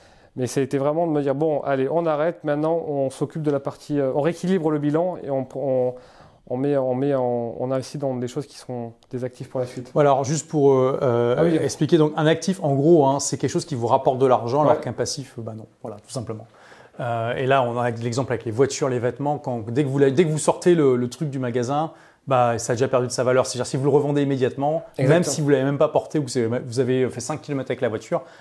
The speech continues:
Speaker 2: vous allez la vendre moins
Speaker 1: Et,
Speaker 2: cher.
Speaker 1: euh, et moi, je travaille dans un milieu où les gens aiment bien acheter des passifs, aiment beaucoup acheter des, des, aiment beaucoup acheter, enfin, c'est souvent des gens qui aiment les beaux objets et qui aiment bien, qui aiment bien acheter des, des, des belles choses.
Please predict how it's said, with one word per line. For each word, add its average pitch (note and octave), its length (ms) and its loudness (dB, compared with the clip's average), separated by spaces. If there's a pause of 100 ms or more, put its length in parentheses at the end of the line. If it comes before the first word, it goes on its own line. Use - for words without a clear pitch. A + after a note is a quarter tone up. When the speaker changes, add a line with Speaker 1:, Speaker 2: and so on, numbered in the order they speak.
(120)
Speaker 2:
vous C3+ 140 -4
allez C3 100 2
la A#2 140 2
vendre B2 160 -4
moins C3+ 100 0
Speaker 1:
Et, C3+ 60 2
Speaker 2:
cher. B2+ 140 4
Speaker 1:
euh, B2 100 0
et C#3 80 -4
moi, D#3 100 0
je D#3+ 80 -6
travaille F3+ 140 -2
dans C#3 180 -2
un C3+ 320 0
milieu D3 380 0
où F3+ 120 0
les C3+ 140 2
gens D#3 260 0
aiment B2+ 80 -4
bien D3 200 -2
acheter D3 200 -10
des C#3 120 -6
passifs, B2+ 500 -8
aiment B2 180 -8
beaucoup C#3+ 360 -2
acheter C3 500 -2
des, B2+ 380 0
des, A#2 420 -4 (100)
aiment B2+ 140 -2
beaucoup D3 220 -2
acheter, D3 340 0
enfin, C3 300 -2 (280)
c'est C#3 220 -4
souvent G3 240 -2
des E3 140 0
gens F#3+ 120 0
qui F3+ 140 -4
aiment E3+ 80 0
les C#3 140 2
beaux C#3+ 200 -2
objets F#3 360 -2 (100)
et C#3 80 -8
qui C#3 120 -6
aiment C3+ 180 0
bien, C#3 320 -4
qui - 140 -6
aiment C3+ 60 -2
bien D#3 140 0
acheter - 180 -6
des, C#3+ 160 -2
des, C3 360 -4 (340)
des C3 60 -6
belles C3 140 -2
choses. A#2+ 280 -6